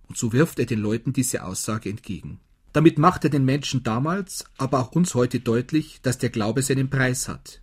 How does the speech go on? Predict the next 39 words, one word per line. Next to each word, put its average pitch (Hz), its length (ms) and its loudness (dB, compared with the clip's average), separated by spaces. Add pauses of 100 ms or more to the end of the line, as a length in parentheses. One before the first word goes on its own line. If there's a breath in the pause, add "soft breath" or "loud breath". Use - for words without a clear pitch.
(220)
Er 143 140 2
will 151 160 6
wissen, 202 320 2
wie 180 120 -2
ernst 214 300 2
wir 131 80 0
es - 160 -4
meinen. 87 460 -6 (260)
Geht 139 220 2
es 131 100 0
uns - 240 -4
nur 143 240 4
um 147 100 -4
ein 123 160 -2
wenig 131 240 4
Erbaulichkeit 123 680 0
am 107 100 -4
Sonntag? 175 640 -4 (400 loud breath)
Oder 175 200 6
sind 196 240 4
wir 175 100 4
bereit, 127 360 2
dass 151 140 2
unser 139 200 -2
Glaube 123 360 0
unser 135 220 -2
ganzes 113 400 -4
Leben 117 200 -2
beeinflusst? 92 840 -10 (440)
Wie 160 120 4
sehr 190 240 8
hängen 151 340 8
wir 127 140 6
an 120 80 0
unserem 117 400 2
Wohlstand 123 560 4
und 107 100 -8
unseren 131 300 2
Privilegien, 117 800 2